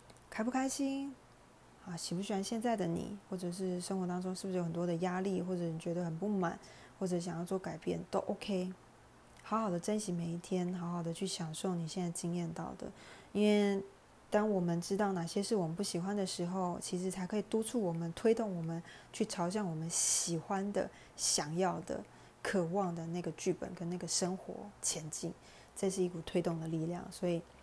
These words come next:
好好的跟现在的自己说声谢谢，好好的跟自己周遭的人说声谢谢，好好跟目前所在的环境说声谢谢。或许不是那么容易，但是你只要愿意开口跟自己说声谢谢，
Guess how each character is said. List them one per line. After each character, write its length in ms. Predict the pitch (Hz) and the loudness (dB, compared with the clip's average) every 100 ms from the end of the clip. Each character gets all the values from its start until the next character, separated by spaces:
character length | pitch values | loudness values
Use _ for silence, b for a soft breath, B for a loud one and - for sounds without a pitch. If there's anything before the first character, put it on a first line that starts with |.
| B - - - - - | B -20 -20 -20 -20 -12
好 240 | - 202 | -2 0
好 180 | 233 165 | 0 0
的 100 | 170 | 0
跟 160 | 190 | 0
现 160 | 190 202 | 0 0
在 180 | 190 180 | 0 -2
的 80 | 160 | -2
自 140 | 175 | -4
己 140 | 165 | -6
说 180 | 170 170 | -4 -2
声 180 | 165 170 | 0 0
谢 200 | 170 165 | 0 0
谢， 200 | - - 208 | -2 -4 -6
好 200 | - 190 | -6 -4
好 180 | 190 | -2
的 100 | 170 | -2
跟 160 | 170 185 | -4 -4
自 160 | 185 190 | -4 -6
己 200 | - - - B B B | -6 -10 -12 B B B
周 140 | 247 | -2
遭 180 | 254 302 | 0 -2
的 100 | 294 | 0
人 160 | 170 170 | 0 -2
说 140 | - | -4
声 200 | 170 165 | -2 -4
谢 160 | 170 170 | -2 -4
谢， 160 | - | -4
好 120 | 170 190 | -6 -4
好 160 | 185 | -4
跟 160 | 165 185 | -2 -2
目 160 | 202 | 0
前 220 | 196 - 170 | -2 -4 -4
所 180 | - | -4
在 200 | 175 190 | -2 0
的 100 | 170 | 0
环 160 | 170 160 | -2 -4
境 160 | 170 170 | -2 -4
说 160 | 165 | -4
声 180 | 165 165 | -4 -6
谢 220 | 165 165 | -4 -4
谢。 220 | 170 - - B B B B B - | -4 -6 -10 B B B B B 0
或 100 | 269 | 2
许 140 | 233 175 | 4 4
不 120 | 175 | 2
是 120 | 214 | 2
那 120 | 214 | 2
么 120 | 196 | 2
容 220 | 170 165 185 | 0 0 0
易， 140 | 180 | 0
但 160 | 190 185 | 0 -2
是 280 | 185 180 180 - - - | -2 -6 -6 -14 -20 -8
你 160 | - 185 | -2 0
只 100 | 190 | 0
要 120 | 180 | -2
愿 120 | 208 | -2
意 120 | 202 | -2
开 180 | 196 202 | -2 -2
口 140 | 196 165 | -2 -4
跟 180 | 185 | -4
自 100 | 180 | -4
己 140 | 190 160 | -4 -6
说 220 | - 180 | -4 -4
声 160 | 180 185 | -2 -4
谢 180 | - | -2
谢， 220 | 175 - | -2 -4